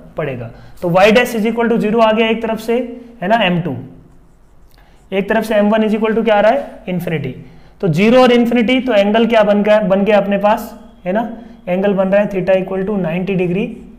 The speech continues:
at zero comma zero, ठीक बात। Second,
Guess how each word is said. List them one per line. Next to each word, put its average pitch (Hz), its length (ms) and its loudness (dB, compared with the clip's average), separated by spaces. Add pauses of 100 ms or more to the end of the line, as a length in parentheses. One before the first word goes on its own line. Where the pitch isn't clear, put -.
(120)
at 220 200 -2 (1000)
zero 175 320 -2
comma 156 200 -6
zero, 120 200 -12 (280)
ठीक 180 180 -8
बात। 196 280 -8 (2500)
Second, 226 580 -2